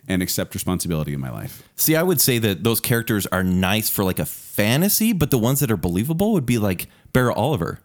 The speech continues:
Speaker 2: as Bastion. He is like every kid. He's the shy bookworm
Speaker 1: Barra
Speaker 2: who doesn't
Speaker 1: Oliver
Speaker 2: really wanna go to class.
Speaker 1: Barra Oliver is probably the, the, the, the better actor in that movie.
Speaker 2: Yeah, I agree.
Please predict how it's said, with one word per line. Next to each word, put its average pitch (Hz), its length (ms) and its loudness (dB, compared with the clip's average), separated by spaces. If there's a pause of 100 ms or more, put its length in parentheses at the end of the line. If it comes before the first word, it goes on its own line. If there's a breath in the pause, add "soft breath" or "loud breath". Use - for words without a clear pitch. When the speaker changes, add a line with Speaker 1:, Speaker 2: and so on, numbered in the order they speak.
(100)
Speaker 2:
as 110 220 0
Bastion. 110 560 0 (240 loud breath)
He 233 200 2
is 226 120 4
like 185 140 2
every 170 160 2
kid. 220 180 2
He's 120 160 2
the 147 120 2
shy 110 300 2
bookworm 117 600 2
Speaker 1:
Barra 175 260 2
Speaker 2:
who 135 240 2
doesn't - 40 4
Speaker 1:
Oliver 160 160 4
Speaker 2:
really 147 120 4
wanna 131 180 4
go 139 120 2
to 135 60 -2
class. 90 400 0
Speaker 1:
Barra 165 220 2
Oliver 117 480 0
is 123 300 2
probably 110 380 0
the, 104 100 0
the, 95 580 0
the, 95 120 -2 (180)
the 104 100 -2
better 104 240 0
actor 98 280 -2
in 95 60 0
that 90 140 -2
movie. 95 280 0
Speaker 2:
Yeah, 135 160 2
I 117 40 0
agree. 101 280 0